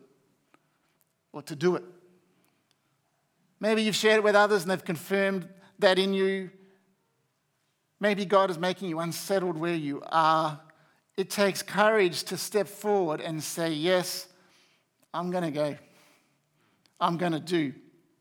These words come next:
And here's the thing, if you're a follower of Jesus and he's saying, "This is where I want you to go, this is what I want you to do," we obey. We,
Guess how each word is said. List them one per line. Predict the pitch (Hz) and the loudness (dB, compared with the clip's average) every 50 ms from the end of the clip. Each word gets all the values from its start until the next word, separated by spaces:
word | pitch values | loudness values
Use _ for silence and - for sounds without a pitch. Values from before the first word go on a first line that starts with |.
| _ _ _ _ | _ _ _ _
And | - 185 165 | -10 -6 -4
here's | 147 160 190 190 185 | 0 0 0 0 0
the | 190 175 | -2 -6
thing, | 185 - 190 180 165 139 131 - - - - - - _ | -8 -6 -6 -4 -4 -4 -6 -10 -16 -20 -20 -20 -20 _
if | - 151 - | -16 -12 -8
you're | 185 165 156 | -6 -6 -6
a | |
follower | 151 - - 170 170 170 170 170 | -6 -6 -4 -4 -4 -2 -4 -4
of | 160 139 | -6 -6
Jesus | 127 143 170 196 185 139 147 143 135 - - - - _ _ _ _ _ _ _ _ _ _ - | -6 -6 -6 -6 -6 -8 -8 -10 -10 -12 -14 -16 -18 _ _ _ _ _ _ _ _ _ _ -16
and | - 180 139 | -12 -10 -8
he's | 143 175 160 | -8 -8 -8
saying, | - - 185 180 185 190 180 | -6 -4 -2 -2 -2 -2 -2
"This | 170 170 175 170 | -2 -4 -4 -6
is | 160 | -10
where | 147 170 175 170 | -6 -2 -2 0
I | |
want | 160 156 170 170 156 - | 0 0 -2 -4 -4 -6
you | 175 165 | -6 -6
to | 170 165 | -6 -4
go, | 170 180 170 160 160 151 139 - _ _ _ _ _ | -2 -2 -2 -2 -4 -6 -10 -14 _ _ _ _ _
this | - 143 - | -14 -12 -12
is | 160 151 | -8 -4
what | 170 175 175 | -2 0 0
I | 170 | 0
want | 160 170 175 165 - | 0 -2 -2 -2 -2
you | 160 165 | -4 -6
to | 160 | -6
do," | 156 147 185 190 180 170 170 170 165 - - - - _ _ _ _ _ _ _ _ _ _ _ | -4 0 2 2 4 2 2 -2 -6 -10 -16 -20 -20 _ _ _ _ _ _ _ _ _ _ _
we | - 156 160 170 | -10 -8 -6 -4
obey. | 175 165 151 147 - 143 139 - - _ _ _ _ _ _ _ _ _ _ _ _ _ _ _ _ _ _ _ _ _ _ _ _ _ _ _ _ _ _ _ _ _ _ _ _ _ | -4 -2 -2 -2 -4 -4 -10 -14 -20 _ _ _ _ _ _ _ _ _ _ _ _ _ _ _ _ _ _ _ _ _ _ _ _ _ _ _ _ _ _ _ _ _ _ _ _ _
We, | - 160 147 | -18 -18 -18